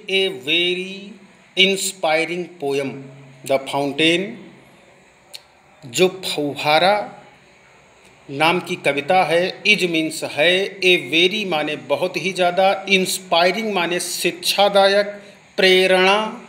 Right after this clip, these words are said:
देने वाली, poem means कविता।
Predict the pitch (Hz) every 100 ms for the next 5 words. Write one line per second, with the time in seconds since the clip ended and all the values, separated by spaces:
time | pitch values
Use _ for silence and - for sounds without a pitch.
0 | - - - _ _ - - - 180 202
1 | 202 202 202 214 - - - 170 165 160
2 | 214 311 311 - - - - - 143 143
3 | 139 151 165 165 147